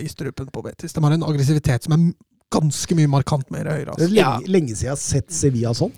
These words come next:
Speaker 1: Ja, så super på var de.
Speaker 3: Og jeg, jeg synes det fungerer veldig bra, fordi Betis skaper jo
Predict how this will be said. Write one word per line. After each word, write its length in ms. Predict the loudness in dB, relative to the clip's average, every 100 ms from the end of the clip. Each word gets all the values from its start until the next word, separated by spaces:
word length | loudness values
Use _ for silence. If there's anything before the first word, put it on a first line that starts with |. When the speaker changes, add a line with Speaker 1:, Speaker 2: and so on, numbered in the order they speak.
| 2
Speaker 1:
Ja, 120 | 4 4 2
så 140 | -2 -2 -4
super 640 | -4 4 8 8 6 4
på 220 | 6 6 6
var 200 | 6 2
de. 40 | 0 -4 -8 0
Speaker 3:
Og 100 | 4
jeg, 120 | 6
jeg 100 | 6
synes 140 | 4 4
det 60 | 4
fungerer 300 | 4 6 6
veldig 160 | 6
bra, 60 | 6
fordi 180 | 6 4
Betis 240 | 2 2
skaper 240 | 0
jo 40 | 2